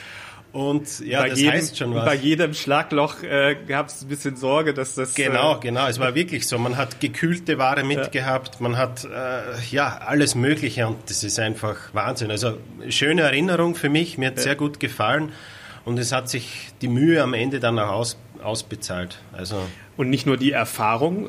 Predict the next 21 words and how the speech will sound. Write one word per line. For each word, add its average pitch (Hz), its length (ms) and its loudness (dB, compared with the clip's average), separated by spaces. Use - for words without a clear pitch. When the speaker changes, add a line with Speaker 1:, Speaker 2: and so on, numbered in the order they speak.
Speaker 2:
ähm, 123 180 0
und 107 120 -6
den 110 140 -2
Gewinn, 113 300 0
es, 123 200 -8
ich - 140 -12
vermute, 110 320 -4
es 107 120 -6
gab 104 180 -2
ja 113 60 -4
auch 107 100 -10
irgendeinen 104 460 -8
kleinen 107 220 -2
Preis, 131 380 0
nehme 143 160 4
ich 143 80 0
mal 147 160 2
an. 156 140 -2
Speaker 1:
Ja, 110 260 4
der - 100 4
Speaker 2:
Aber - 40 0